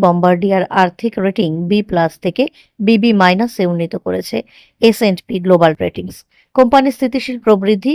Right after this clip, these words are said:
ও সুশৃঙ্খল আর্থিক ব্যবস্থাপনার জন্যই এই সম্মানজনক রেটিং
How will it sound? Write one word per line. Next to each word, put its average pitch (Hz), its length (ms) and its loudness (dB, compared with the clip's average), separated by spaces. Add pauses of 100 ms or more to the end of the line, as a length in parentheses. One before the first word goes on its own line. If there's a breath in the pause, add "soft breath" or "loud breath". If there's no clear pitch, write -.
ও - 20 0 (100)
সুশৃঙ্খল 202 520 -2 (180)
আর্থিক 277 320 -6
ব্যবস্থাপনার 214 600 -2
জন্যই 208 280 -4 (320 loud breath)
এই 202 140 -2
সম্মানজনক 226 540 0 (100)
রেটিং 185 200 -2